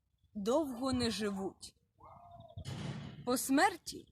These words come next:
довго-довго, а за життя недовго.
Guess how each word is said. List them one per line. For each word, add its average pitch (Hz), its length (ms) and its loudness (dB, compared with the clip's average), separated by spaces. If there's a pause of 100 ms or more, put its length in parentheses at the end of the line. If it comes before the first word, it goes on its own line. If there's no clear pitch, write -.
(520)
довго-довго, 269 1300 2 (840)
а 262 200 8
за 247 180 2
життя 226 580 2
недовго. 247 880 0